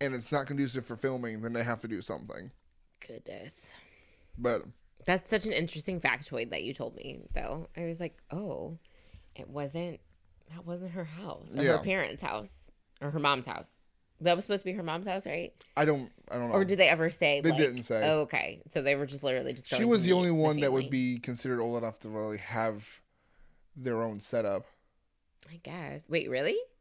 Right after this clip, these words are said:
Speaker 1: Well, because Madison's twenty-three, just out of college. Hannah's twenty-three, and she's a model, so I doubt she has, I doubt
Speaker 2: That's right,
Speaker 1: she would
Speaker 2: 'cause
Speaker 1: have her own place.
Speaker 2: 'cause Madison,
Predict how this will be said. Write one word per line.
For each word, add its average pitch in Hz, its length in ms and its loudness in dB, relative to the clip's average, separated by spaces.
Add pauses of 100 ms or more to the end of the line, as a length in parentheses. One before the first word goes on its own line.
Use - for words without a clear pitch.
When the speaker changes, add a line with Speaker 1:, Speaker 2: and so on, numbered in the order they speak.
(360)
Speaker 1:
Well, 233 120 -4
because 208 320 -2
Madison's 175 580 0
twenty-three, 147 460 0
just 135 180 0
out 135 80 4
of 120 80 2
college. 110 440 0
Hannah's 147 320 -2
twenty-three, 127 440 -2
and 120 80 -4
she's 120 140 -6
a 110 80 -4
model, 117 300 -2
so 117 100 -2
I 113 60 2
doubt 113 220 0
she 123 140 -4
has, 113 240 -2
I - 60 -18
doubt - 800 -4
Speaker 2:
That's 156 160 8
right, 226 60 10
Speaker 1:
she 185 60 10
would 156 60 6
Speaker 2:
'cause 139 80 4
Speaker 1:
have 143 120 6
her 131 120 6
own 123 180 0
place. 110 320 0
Speaker 2:
'cause 202 220 0
Madison, 180 880 0